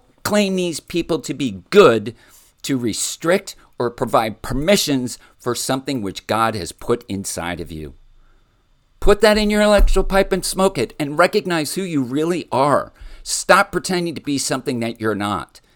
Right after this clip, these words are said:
And don't ascribe good intentions to people that are acting evil. Sorry.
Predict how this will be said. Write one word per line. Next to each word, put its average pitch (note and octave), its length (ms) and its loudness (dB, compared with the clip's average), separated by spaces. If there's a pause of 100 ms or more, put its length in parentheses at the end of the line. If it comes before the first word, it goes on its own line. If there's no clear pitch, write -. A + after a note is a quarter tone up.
(440)
And A#2+ 220 -4
don't G3+ 340 4
ascribe C3 580 0
good E3+ 180 2
intentions C3+ 720 -4 (280)
to B2+ 140 -6
people D3 420 -2
that B2 180 2
are A2+ 240 2
acting B2 460 -4 (320)
evil. G#2 460 -6 (1200)
Sorry. E2+ 380 -4